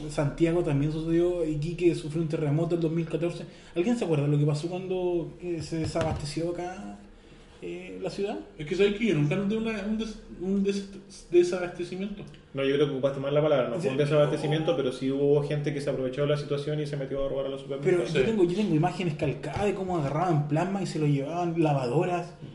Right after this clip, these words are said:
Speaker 1: a las casas. Entonces, hoy día se repite un poco esto, solo que, eh, yo creo que este, este Chile diferente es un Chile que ya, eh, está como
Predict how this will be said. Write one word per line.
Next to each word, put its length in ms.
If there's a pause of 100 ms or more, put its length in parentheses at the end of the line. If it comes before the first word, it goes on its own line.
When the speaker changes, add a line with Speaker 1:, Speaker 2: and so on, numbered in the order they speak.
(120)
Speaker 1:
a 80
las 160
casas. 400
Entonces, 380 (840)
hoy 140
día 160
se 100
repite 320
un 140
poco 240
esto, 340
solo 260
que, 400 (340)
eh, 380
yo 140
creo 240
que 100
este, 640
este 260
Chile 440 (640)
diferente 800 (840)
es 160
un 140
Chile 240
que 100
ya, 680 (640)
eh, 640
está 480
como 540